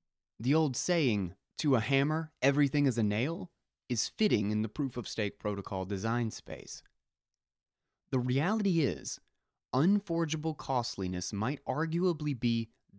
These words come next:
the most important component powering Bitcoin.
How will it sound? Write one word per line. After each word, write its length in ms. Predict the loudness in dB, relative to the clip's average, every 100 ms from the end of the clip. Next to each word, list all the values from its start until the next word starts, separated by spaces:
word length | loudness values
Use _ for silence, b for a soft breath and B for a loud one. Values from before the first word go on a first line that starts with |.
| -2
the 320 | 0 2 2
most 460 | 2 2 0 -4 -6
important 600 | -2 -4 -4 -4 -4 -4 -8
component 540 | -8 -2 0 0 -4 _ _ _ -10
powering 500 | -2 0 2 0 0
Bitcoin. 500 | -2 -4 -10 -12